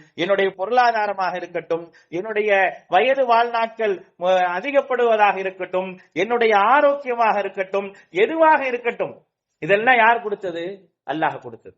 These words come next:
இது எல்லாம் எனக்கு கொடுத்திருக்கானா இல்லையா? கொடுத்ததற்காக நான் அதிகம் அதிகமாக அல்லாஹ்வை நான் நினைவு கூறிக்கொண்டே இருந்தால்,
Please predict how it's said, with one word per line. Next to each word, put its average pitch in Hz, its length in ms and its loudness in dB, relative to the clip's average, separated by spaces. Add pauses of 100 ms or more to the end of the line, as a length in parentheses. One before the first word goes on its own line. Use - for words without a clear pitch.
(500)
இது 151 140 -2
எல்லாம் 269 320 -2
எனக்கு 262 280 -4
கொடுத்திருக்கானா 240 640 -4
இல்லையா? 208 320 0 (460)
கொடுத்ததற்காக 262 800 2
நான் 240 180 -2
அதிகம் 262 420 -2
அதிகமாக 240 560 -4 (380)
அல்லாஹ்வை 233 560 -4
நான் 208 180 -2
நினைவு 247 300 -6
கூறிக்கொண்டே 226 580 -4
இருந்தால், 185 800 2